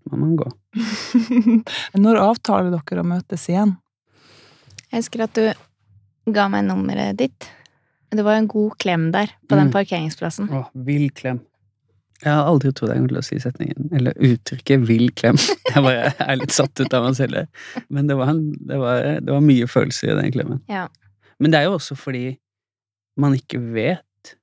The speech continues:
Speaker 1: på en måte. Og den usikkerheten, blandet med hvor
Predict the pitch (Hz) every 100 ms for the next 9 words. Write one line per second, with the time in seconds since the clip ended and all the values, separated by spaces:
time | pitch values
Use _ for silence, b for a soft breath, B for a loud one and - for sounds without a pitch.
0 | _ _ _ _ _ _ _ _ _ 131
1 | 127 127 - - _ _ _ _ _ _
2 | _ _ _ _ - 135 135 123 135 98
3 | - - - - 120 113 104 - - 143
4 | - _ _ _ _ _ _ _ _ _
5 | _ 135 143 135 123 107 135 - - 123
6 | 127 123 120